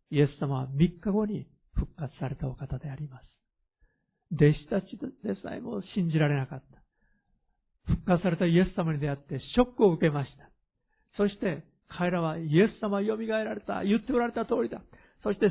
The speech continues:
聖書を調べると聖書が予言していた通りだ。」彼らはローマ帝国の中で必死に伝えていきました。約一億人を超える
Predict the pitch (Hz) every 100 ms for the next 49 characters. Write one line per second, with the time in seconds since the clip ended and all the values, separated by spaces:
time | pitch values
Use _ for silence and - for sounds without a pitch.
0 | - 254 - 208 208 196 196 190 175 -
1 | 277 254 - 185 180 185 - 214 214 254
2 | 269 - 247 226 - 247 262 - 196 -
3 | _ _ _ _ - 190 185 175 170 151
4 | 170 190 190 185 190 180 - 170 165 160
5 | 151 - 226 - 240 240 190 - - 180
6 | 170 190 165 175 151 - - - _ _
7 | _ _ _ _ _ - 175 180 170 -
8 | - _ _ _ - 160 175 165 170 170
9 | 165 190 185 143